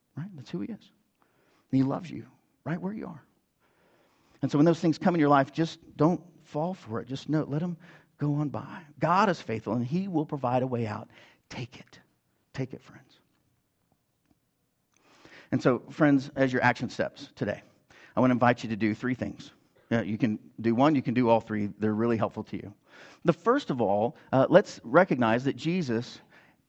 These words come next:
is basically able to resist temptation because of Scripture in his life.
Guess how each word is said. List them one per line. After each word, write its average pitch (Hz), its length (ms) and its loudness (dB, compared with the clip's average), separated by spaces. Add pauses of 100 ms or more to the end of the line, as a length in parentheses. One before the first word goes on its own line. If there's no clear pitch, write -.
(460)
is 131 160 2
basically 147 540 4
able 135 180 2
to 131 120 -4
resist 117 340 -2
temptation 123 480 -2
because 113 340 0
of 113 80 -8
Scripture 113 360 -8
in 104 60 -2
his 95 140 -8
life. - 280 -14